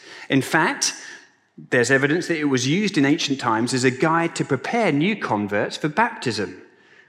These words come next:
providing a roadmap for them to explore Scripture, hear about the God of the Bible,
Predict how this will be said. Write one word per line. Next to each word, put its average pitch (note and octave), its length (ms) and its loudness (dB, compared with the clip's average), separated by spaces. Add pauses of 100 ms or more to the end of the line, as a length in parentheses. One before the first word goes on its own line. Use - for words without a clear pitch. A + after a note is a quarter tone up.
(100)
providing F3 400 2
a F3 80 4
roadmap F3+ 600 0
for C#3 120 -6
them B2 140 2
to C#3 120 -6
explore F3+ 540 -2
Scripture, - 480 -2
hear F#3 260 2
about D#3 240 0
the C3+ 60 -4
God C3+ 200 -2
of C3 80 -4
the B2 60 -8
Bible, A2 480 -2